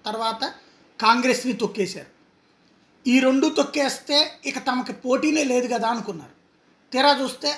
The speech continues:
ఆ తొక్కిన ప్లేస్లో భారతీయ జనతా పార్టీ దూసుకురావడం ప్రారంభించింది. దాన్ని ఎట్లా కంట్రోల్ చేయాలి అంటే, కాంగ్రెస్ని మళ్ళీ పైకి తీసుకురావడం, లేదంటే కాంగ్రెస్ని తనతో కలుపుకెళ్ళడం.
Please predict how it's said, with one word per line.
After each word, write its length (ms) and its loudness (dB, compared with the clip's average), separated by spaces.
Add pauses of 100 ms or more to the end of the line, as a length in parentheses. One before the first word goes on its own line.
ఆ 300 -4
తొక్కిన 360 -4
ప్లేస్లో 640 0
భారతీయ 300 -4
జనతా 320 -6
పార్టీ 360 -8
దూసుకురావడం 580 -4
ప్రారంభించింది. 540 -12 (800)
దాన్ని 360 6
ఎట్లా 240 0
కంట్రోల్ 460 -2
చేయాలి 580 -4
అంటే, 340 -6 (420)
కాంగ్రెస్ని 560 2
మళ్ళీ 300 -2
పైకి 320 -6
తీసుకురావడం, 760 -4
లేదంటే 300 0
కాంగ్రెస్ని 1040 -4 (680)
తనతో 240 4
కలుపుకెళ్ళడం. 580 -4